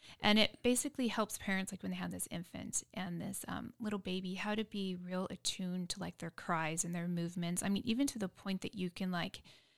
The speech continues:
potty train them essentially when they're infants, 'cause you know it's coming. You're like, "Oh, they're gonna poop or they're gonna pee." Um, and then it goes into kinda, like, toddlerhood. And one of the main things they teach is, like, creating yes spaces so that you don't have to tell your child no.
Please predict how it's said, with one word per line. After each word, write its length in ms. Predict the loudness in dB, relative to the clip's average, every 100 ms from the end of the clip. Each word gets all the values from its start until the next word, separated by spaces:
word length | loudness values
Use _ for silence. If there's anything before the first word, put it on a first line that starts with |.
| _ _
potty 360 | -4 2 4 4
train 220 | 2 2
them 100 | 2
essentially 480 | 2 2 2 2 2
when 140 | 2 0
they're 100 | 0
infants, 340 | 0 0 -2
'cause 180 | 2 4
you 80 | 6
know 180 | 6 4
it's 140 | 0
coming. 260 | -2 -2 0
You're 80 | 0
like, 100 | 2
"Oh, 100 | 2
they're 140 | 4
gonna 120 | 2
poop 300 | 0 0 0
or 60 | 0
they're 120 | -2
gonna 180 | 0 0
pee." 240 | 2 2 0 -10 -18 -16 -18 -20 _ 0
Um, 460 | 6 6 6 0 -4 4
and 140 | 8
then 100 | 8
it 120 | 6
goes 260 | 4 4 4
into 240 | 2 0
kinda, 240 | -2 -2 -2
like, 220 | -4 -8
toddlerhood. 580 | -6 -4 -2 -2 -2 -2
And 180 | -2 -4 -2
one 160 | 2
of 100 | 4
the 140 | 2 0 -6 -14
main 360 | -6 0 0
things 260 | 0 -2 -2
they 100 | -4
teach 300 | -6 -6 -4
is, 100 | -4
like, 140 | -4 -4
creating 260 | -4 -2
yes 260 | -4 -4 -2
spaces 640 | -2 -2 -4 -2 0 0 -2 -20 _
so 160 | -6 -2
that 80 | 0
you 220 | 2 2
don't 160 | 2 2
have 140 | 0
to 80 | -2
tell 280 | -4 0 0
your 120 | 0
child 300 | -2 -4 -4
no. 420 | -2 2 2 0